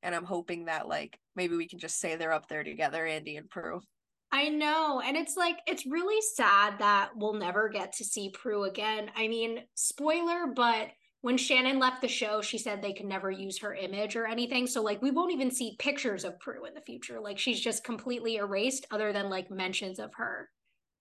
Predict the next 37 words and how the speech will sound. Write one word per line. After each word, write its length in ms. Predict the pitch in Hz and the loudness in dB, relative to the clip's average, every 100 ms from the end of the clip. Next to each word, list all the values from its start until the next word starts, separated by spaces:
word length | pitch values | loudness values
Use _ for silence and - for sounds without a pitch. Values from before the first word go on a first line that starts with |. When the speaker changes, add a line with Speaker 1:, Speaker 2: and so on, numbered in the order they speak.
| 180 | 0
Speaker 2:
Um, 260 | 196 190 196 | 4 4 4
which 220 | 220 - | 2 4
Speaker 1:
Exactly. 0 | |
Speaker 2:
there 160 | 254 254 | 6 8
are 360 | 247 233 - _ | 8 4 -2 _
quite 260 | - 269 269 | 2 4 4
a 60 | |
few 260 | 285 277 254 | 2 4 4
of 160 | 254 233 | 4 2
in 100 | 233 | 0
season 360 | 247 214 208 | 0 -2 -4
four, 320 | 202 214 208 | -2 0 2
and 100 | 202 | 2
then 100 | 190 | 0
it 160 | 190 202 | -4 -6
dwindles 460 | 202 196 185 180 - | -2 -2 -2 -6 -6
down 300 | 233 - - | -6 -4 -4
after 340 | - - - | -4 -4 -10
that. 300 | - 156 123 - _ _ _ _ _ _ - | -8 -8 -8 -12 _ _ _ _ _ _ -14
Speaker 1:
Yeah, 240 | 185 - - | -10 -10 -12
absolutely. 760 | - - - - - - - _ _ _ _ _ _ _ _ _ | -16 -16 -16 -18 -18 -20 -20 _ _ _ _ _ _ _ _ _
I 100 | 220 | 4
was 180 | 320 349 | 4 4
Speaker 2:
How 60 | 285 | 6
Speaker 1:
wondering, 480 | 349 330 208 180 196 | 8 8 6 4 -2
so 240 | - 233 | -2 0
they, 300 | 220 240 - 220 | 2 0 0 0
they 160 | 233 | 0
said 260 | 226 - 226 | 2 2 2
that 140 | 226 - | 2 0
they 120 | 214 | -4
can't 280 | 226 214 214 | -2 -4 -2
use 200 | 208 220 | -4 -2
her 100 | 175 | 0
image 420 | 185 208 269 - | 0 -2 -2 -4
or 100 | 277 | -4
anything? 480 | 277 285 285 311 | -2 -4 -6 -6